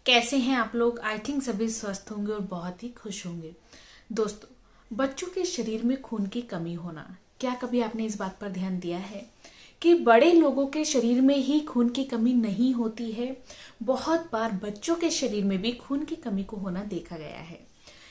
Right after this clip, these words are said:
एक सर्वे के अनुसार अगर मैं बात करूं तो इंडिया में सात परसेंट बच्चों में खून की कमी देखी जाती है और बहुत बार माता पिता को इस चीज़ के बारे में पता ही नहीं चल पाता है। तो आप अपने बच्चे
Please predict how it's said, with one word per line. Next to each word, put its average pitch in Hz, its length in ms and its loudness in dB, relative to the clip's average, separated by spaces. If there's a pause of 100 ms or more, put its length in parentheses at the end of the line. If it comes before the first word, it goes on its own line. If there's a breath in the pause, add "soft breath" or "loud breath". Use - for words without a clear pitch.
(140 loud breath)
एक 370 180 0
सर्वे 349 300 4
के 349 200 -2
अनुसार 269 500 -2
अगर 233 280 -4
मैं 226 120 0
बात 196 260 -2
करूं 233 340 0
तो 269 260 0
इंडिया 254 440 8
में 247 320 6
सात 302 380 4
परसेंट 254 420 0
बच्चों 196 280 -4
में 226 180 -2
खून 233 240 -2
की 233 160 -4
कमी 196 280 -2
देखी 175 300 -6
जाती 165 360 -12
है 175 240 -12 (380 loud breath)
और 349 180 0
बहुत 269 580 2
बार 269 180 2
माता 247 340 0
पिता 226 300 -6
को 254 160 -4
इस 269 260 -2
चीज़ 214 300 -6
के 240 120 0
बारे 185 300 -2
में 226 200 0
पता 185 300 -8
ही 180 240 -4
नहीं 185 300 -2
चल 185 160 -8
पाता 175 300 -12
है। 208 240 -10 (480 loud breath)
तो 403 160 4
आप 320 360 2
अपने 330 220 0
बच्चे 247 380 0